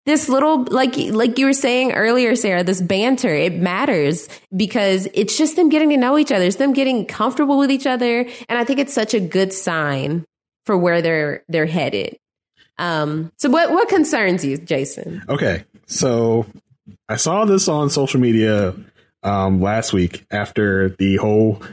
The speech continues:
Speaker 2: season preview, uh, came out, right? So, you know, in the season preview, we've always got the end part where they show the people on decision day.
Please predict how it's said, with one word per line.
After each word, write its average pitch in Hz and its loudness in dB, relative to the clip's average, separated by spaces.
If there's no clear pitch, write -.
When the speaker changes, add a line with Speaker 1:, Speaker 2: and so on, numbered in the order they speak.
Speaker 2:
season 135 2
preview, 95 2
uh, 92 0
came 104 2
out, 71 -2
right? 101 0
So, 101 -2
you 101 2
know, 160 2
in 196 2
the 185 2
season 170 4
preview, 110 2
we've 104 4
always 107 2
got 98 -4
the 98 2
end 107 2
part 107 -2
where 90 2
they 87 2
show 117 0
the 127 0
people 117 0
on 101 0
decision 85 -2
day. - -16